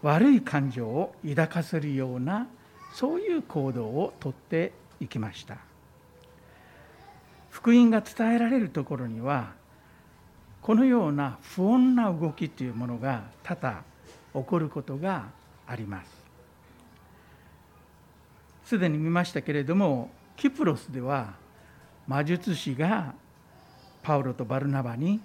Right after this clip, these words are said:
反対しました。アンティオキアではどんな反対があったか、先週十三章で見た通りですね。そのような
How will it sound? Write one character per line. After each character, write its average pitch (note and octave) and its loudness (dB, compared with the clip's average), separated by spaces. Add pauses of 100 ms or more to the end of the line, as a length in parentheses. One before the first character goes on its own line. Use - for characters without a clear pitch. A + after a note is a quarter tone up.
反 C#3 -2
対 B2+ -2
し - -6
ま G#2+ -4
し - -16
た。 A2 -14 (1400)
ア F#3+ 6
ン C4 8
テ C4 2
ィ B3+ 8
オ B3 2
キ A#3+ 2
ア G3 6
で D3+ 0
は C#3 0 (1120)
ど F#3 4
ん G3 6
な F3 4
反 D3 0
対 D3 0
が C#3 -2
あ C3+ 0
っ C3+ -8
た C3+ -8
か、 A#2 -8
先 D#3+ 0
週 B2+ -6
十 C3+ -6
三 C3+ -2
章 A2 -8
で C#3 -4
見 C#3+ -2
た B2 -4
通 B2 -6
り G2 -12
で - -20
す - -20
ね。 G3+ -2 (1900)
そ - 2
の C4+ 8
よ C#4 6
う G3+ 6
な D3+ 2